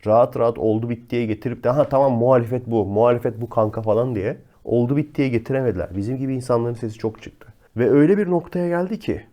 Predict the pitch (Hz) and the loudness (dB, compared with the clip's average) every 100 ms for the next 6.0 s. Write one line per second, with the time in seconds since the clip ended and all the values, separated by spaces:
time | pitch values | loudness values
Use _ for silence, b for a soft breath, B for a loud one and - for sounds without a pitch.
0 | _ _ - 117 - 160 156 151 139 - | _ _ -8 -8 -4 0 4 4 2 -2
1 | - - 117 117 123 127 127 107 85 82 | -16 -8 -4 -2 -2 -2 -4 -2 -4 -6
2 | - - - - _ _ 98 87 - - | -8 -10 -10 -16 _ _ -4 -4 -8 -12
3 | 104 104 95 - 95 95 92 90 82 85 | -4 -2 -2 -2 -2 0 -4 -6 -6 -8
4 | - _ _ _ - 160 247 - _ - | -10 _ _ _ -6 -4 -4 -8 _ -10
5 | 120 110 180 - - 120 156 196 165 165 | -8 -2 -4 -4 -4 0 0 0 -4 -6